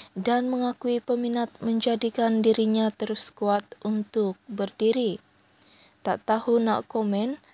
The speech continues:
saya tak nak komen, tapi ingin ucap terima kasih kepada semua yang sokong. Tanpa mereka, siapalah saya?" Alhamdulillah, saya pun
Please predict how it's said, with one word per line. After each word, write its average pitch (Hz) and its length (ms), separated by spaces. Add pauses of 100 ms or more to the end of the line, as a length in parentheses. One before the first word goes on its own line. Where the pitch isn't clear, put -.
(140)
saya 196 400
tak - 240
nak 202 320
komen, 214 560
tapi 208 480
ingin 202 400
ucap 202 320 (160)
terima 208 320
kasih 226 560 (400)
kepada 254 400
semua 233 640
yang 196 480
sokong. 190 640 (400)
Tanpa 202 400
mereka, 220 560
siapalah 226 800
saya?" 226 560 (1800)
Alhamdulillah, 254 960
saya 233 400
pun 214 480